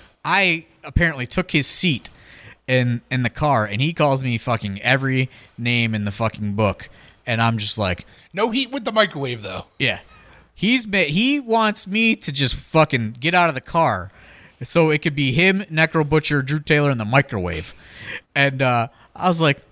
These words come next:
Speaker 1: "Put the fucking microwave on your lap, man." And he's like, "Fuck that. Fuck you. You're a fucking mark. Fuck you. What do you, wh-, how do you know fucking Colt Cabana?" And I was like,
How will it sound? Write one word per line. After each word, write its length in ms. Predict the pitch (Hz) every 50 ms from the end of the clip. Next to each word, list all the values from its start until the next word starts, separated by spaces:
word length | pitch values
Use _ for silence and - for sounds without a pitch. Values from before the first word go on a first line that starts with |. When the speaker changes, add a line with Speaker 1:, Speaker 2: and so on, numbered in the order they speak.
| _
Speaker 1:
"Put 140 | - 262 -
the 60 | 339
fucking 280 | - - 226 214 196 185
microwave 360 | 185 190 185 202 202 190 170
on 80 | 180 165
your 120 | 147 139
lap, 260 | 147 208 254 - -
man." 260 | 117 113 110 123 151 - - - - - - _ -
And 80 | 139
he's 100 | 127 113
like, 100 | 113 104
"Fuck 280 | - - - 123 - -
that. 280 | 135 113 95 92 - - - _ -
Fuck 260 | - 214 208 - -
you. 260 | 170 139 117 101 95 - - _ _ -
You're 120 | 196 202
a 40 | 160
fucking 260 | - 175 - - 139
mark. 360 | 143 156 156 135 110 - - - - _ _
Fuck 260 | - - 214 - -
you. 260 | 170 147 127 113 101 - - - _ _
What 80 | 175 190
do 60 | 196
you, 220 | 175 151 180 175 - - - _ -
wh-, 120 | 214 196 - - _ _ - - _ _
how 120 | - 226 247
do 60 | 233
you 60 | 220
know 100 | 202 170
fucking 280 | - - 185 - 160 135
Colt 180 | - 160 151 -
Cabana?" 380 | 139 120 135 127 117 104 98
And 120 | 98 113 123
I 80 | 127 127
was 120 | 123 110
like, 300 | 117 107 98 92 - -